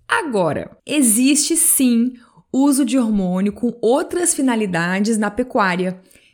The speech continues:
especialmente nas vacas leiteiras.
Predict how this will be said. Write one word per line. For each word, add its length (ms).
especialmente 840
nas 260
vacas 460
leiteiras. 760